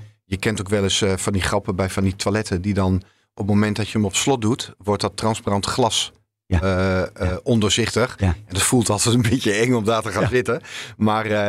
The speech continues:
Speaker 1: dat is eigenlijk hetzelfde. Je laat er een spanning doorheen lopen en
Speaker 2: Ja.
Speaker 1: dan kan je iets doorzichtig of niet doorzichtig maken. En dan kan je ook de kleur aanpassen.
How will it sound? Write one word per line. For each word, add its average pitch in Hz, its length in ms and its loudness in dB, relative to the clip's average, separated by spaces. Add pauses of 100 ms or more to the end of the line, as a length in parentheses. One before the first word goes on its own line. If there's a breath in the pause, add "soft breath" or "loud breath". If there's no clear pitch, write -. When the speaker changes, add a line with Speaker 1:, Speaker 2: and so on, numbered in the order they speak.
Speaker 1:
dat 117 120 -2
is - 60 -8
eigenlijk 123 220 -4
hetzelfde. 92 500 -2
Je 92 80 -2
laat 101 180 -2
er 95 60 -14
een 87 60 -4
spanning 127 360 -2
doorheen 117 220 0
lopen 104 320 2 (140)
en 87 60 0
Speaker 2:
Ja. 87 60 4
Speaker 1:
dan 95 120 0
kan 92 200 0
je 90 120 0
iets - 180 -6
doorzichtig 104 560 -2
of - 160 -10
niet 123 140 2
doorzichtig 117 380 -2
maken. 101 360 0
En - 320 -20
dan 110 80 -4
kan 107 120 -2
je 98 60 -2
ook 92 60 -8
de - 80 -16
kleur 85 280 -4
aanpassen. - 360 -4